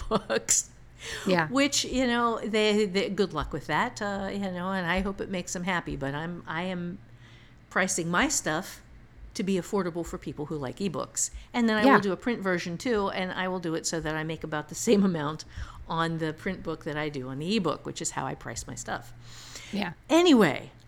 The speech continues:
Speaker 1: um, so you need a method for print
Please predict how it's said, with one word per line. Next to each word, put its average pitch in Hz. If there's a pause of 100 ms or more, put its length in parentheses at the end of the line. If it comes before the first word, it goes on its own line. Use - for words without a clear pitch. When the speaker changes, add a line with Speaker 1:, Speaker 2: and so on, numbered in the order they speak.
(260)
Speaker 1:
um, 214 (840)
so -
you 247
need 269
a 277
method 202
for 185
print 220